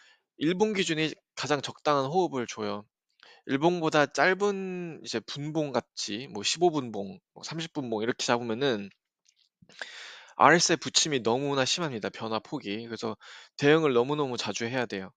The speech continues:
일봉보다 넓게 잡으면, 월봉이나 주봉 이렇게 잡으면은 대응이 느려서 자칫하면 이제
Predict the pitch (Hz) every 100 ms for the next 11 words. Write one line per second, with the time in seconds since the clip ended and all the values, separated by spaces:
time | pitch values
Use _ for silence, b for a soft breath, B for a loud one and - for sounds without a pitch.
0 | B B B B B _ 131 156 180 175
1 | 151 117 120 143 120 104 101 92 101 _
2 | 110 113 127 131 135 113 101 - 120 123
3 | 113 113 - 110 107 110 127 - 127 139
4 | 147 135 113 120 123 156 110 B B B
5 | _ - 135 175 180 156 117 139 120